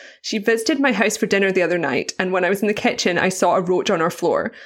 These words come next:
I immediately killed it and was on high alert all night long, though I think it was just one that crawled out of her bag, and we haven't seen any more." I'm torn on whether to tell her about it. On one hand, I think that she should be aware that she could be spreading roaches.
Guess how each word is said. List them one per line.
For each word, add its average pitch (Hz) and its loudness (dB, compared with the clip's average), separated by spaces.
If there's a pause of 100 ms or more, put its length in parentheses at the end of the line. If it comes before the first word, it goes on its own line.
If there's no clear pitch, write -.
(140)
I - -2
immediately 254 2
killed 226 0
it - 2
and 196 -2
was 185 0
on 175 2
high 208 0
alert 190 2
all 180 4
night 175 2
long, 143 0
though 180 2
I 180 2
think 196 0
it - -2
was 185 -2
just 190 0
one 165 2
that - -4
crawled 175 0
out 185 2
of - -6
her 180 0
bag, 101 0
and 185 0
we 175 2
haven't 170 0
seen 170 0
any 160 0
more." - -2 (560)
I'm 247 0
torn 269 0
on 277 2
whether 226 2
to 220 -2
tell 185 2
her 185 0
about 170 -2
it. 208 -4
On 202 0
one 247 0
hand, 175 0
I 185 0
think 214 -2
that 196 0
she 208 -2
should 190 -4
be 208 2
aware 185 2
that 175 0
she 185 -4
could 190 -2
be 190 0
spreading 175 -2
roaches. - -2